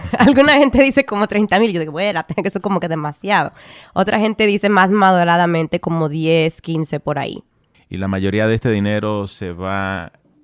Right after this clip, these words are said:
Speaker 2: en qué?
Speaker 1: Eh, aquí <laughs> yo tengo uno de los palm cards. Los palm cards son los que van en las puertas. Eh, toman mucho trabajo, para ser sincero.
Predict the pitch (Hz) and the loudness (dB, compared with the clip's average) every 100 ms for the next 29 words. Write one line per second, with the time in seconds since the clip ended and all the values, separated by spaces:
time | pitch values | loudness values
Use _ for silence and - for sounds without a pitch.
0 | - 85 80 - - _ _ _ _ _ | -16 -14 -14 -18 -20 _ _ _ _ _
1 | - 180 190 185 175 - - - - 165 | -6 -2 0 0 -2 -6 -16 -20 -4 -2
2 | 165 - 294 254 254 330 - - 196 170 | -2 0 2 4 4 0 -2 0 2 2
3 | 185 185 202 202 190 208 220 214 196 - | 0 0 0 0 0 0 0 0 -2 2
4 | 180 170 180 190 180 170 - 262 285 190 | 2 4 2 2 2 0 2 2 2 2
5 | 180 160 185 185 185 - 170 175 202 220 | 2 2 0 2 2 0 0 2 2 0
6 | - 175 160 - 208 - - - - - | 0 0 0 -2 -4 -6 -20 -20 -20 -20
7 | - _ _ - 185 180 185 208 208 196 | -20 _ _ 2 4 6 6 6 6 6
8 | 185 175 156 151 156 156 156 147 147 156 | 2 0 -4 -2 -2 -4 -6 -6 -6 -6
9 | 151 151 | -8 -10